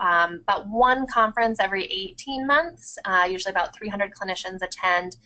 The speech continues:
and then we do, like, three or four smaller workshops throughout the year. So, like, Doctor Yvonne Eisler comes over from London, um, and joins our team, or we've had Doctor Daniel LaGrange come down from San Francisco, uh, Laura Hill comes out from Ohio, and we do kind of more intimate, like,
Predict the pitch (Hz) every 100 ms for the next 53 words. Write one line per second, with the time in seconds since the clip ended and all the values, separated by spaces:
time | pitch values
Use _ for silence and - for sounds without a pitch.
0 | - - 214 214 208 220 196 185 - 233
1 | 233 226 196 196 - 185 180 180 175 170
2 | - 220 - - 226 214 240 226 226 233
3 | 226 - 170 175 180 175 170 170 202 202
4 | 202 196 185 175 175 175 170 175 170 170
5 | 170 _ _ _ _ 247 240 233 233 220
6 | 220 214 208 - 185 175 170 180 190 185
7 | 185 190 185 - 196 185 180 180 170 165
8 | 170 - 165 165 165 156 - 170 170 175
9 | 233 226 226 - 190 165 - - - 196
10 | 220 - 220 202 196 190 165 170 180 170
11 | - 226 214 208 180 - 175 175 196 190
12 | 185 180 180 _ - - 190 190 185 190
13 | 185 185 180 175 - 190 190 185 175 170